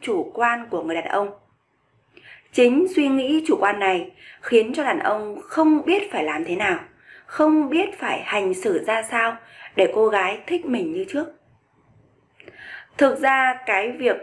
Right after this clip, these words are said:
cô gái thích bạn hay không thích bạn, nó phụ thuộc vào suy đoán ban đầu của bạn.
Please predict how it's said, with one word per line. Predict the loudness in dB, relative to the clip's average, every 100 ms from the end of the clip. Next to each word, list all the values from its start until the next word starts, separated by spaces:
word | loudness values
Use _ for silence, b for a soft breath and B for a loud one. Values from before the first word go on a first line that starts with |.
| -2
cô | -2
gái | 0 0 -2 -4
thích | -6 -6 -2
bạn | -2 -2 -10 _
hay | -12 -8 -6 -8
không | -8 -6 -4
thích | -4
bạn, | -2 -2 -6 _ _ _ _ _ -4
nó | 0 0 0
phụ | -2 -2 -4 -2
thuộc | -2 -2 -2
vào | 0 2 0 -6
suy | -8 -4 -2 -2
đoán | -2 -2 -4 -2
ban | -2 0
đầu | -2 -4
của | -4
bạn. | -6